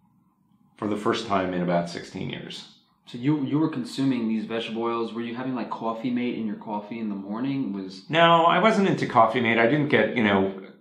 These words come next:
Speaker 1: 'cause I've always kind of had an evolutionary health bent. Um, so I knew that, like, people had been eating saturated fat for,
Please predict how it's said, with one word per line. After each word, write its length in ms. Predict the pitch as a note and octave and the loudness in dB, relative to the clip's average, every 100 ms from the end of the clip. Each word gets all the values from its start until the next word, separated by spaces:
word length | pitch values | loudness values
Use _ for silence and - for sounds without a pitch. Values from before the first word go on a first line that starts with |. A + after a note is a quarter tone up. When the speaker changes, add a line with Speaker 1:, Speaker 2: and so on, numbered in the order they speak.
| - | -14
Speaker 1:
'cause 120 | - | -2
I've 120 | F3+ | 4
always 260 | G#3 A3 G#3+ | 6 6 4
kind 240 | - D3+ | 4 2
of 80 | A#2 | 4
had 160 | G#2+ G#2+ | 4 2
an 100 | G2 | 2
evolutionary 640 | G#2 G2+ G2 - G2 F#2 | 0 2 0 0 0 0
health 300 | F2 F#2+ - - - _ - | 2 0 -2 -10 -20 _ -10
bent. 320 | F#2+ F#2+ - - - - | -8 -8 -10 -14 -20 -8
Um, 800 | G#2 F#2 F2+ F2+ F2 E2+ F2 - - _ _ _ | -4 -2 0 0 -2 -2 -4 -8 -18 _ _ _
so 160 | - C#3 | 4 6
I 100 | D3 | 6
knew 200 | D#3 D3+ | 6 6
that, 240 | B2 G#2 | 4 2
like, 260 | G2+ F2+ - | 2 0 0
people 260 | A#2+ A#2 G2 | -2 -2 -2
had 140 | G2+ | -2
been 120 | F#2+ | -2
eating 500 | F#2 F2+ F2+ F2 F2 - - - _ | 0 0 0 -2 -4 -10 -18 -20 _
saturated 680 | - A2 - - F#2+ F#2 F2 | -4 0 0 2 2 2 0
fat 380 | - F2 E2+ E2+ | -2 -2 -4 -6
for, 440 | - F2+ E2 - | -4 -4 -4 -10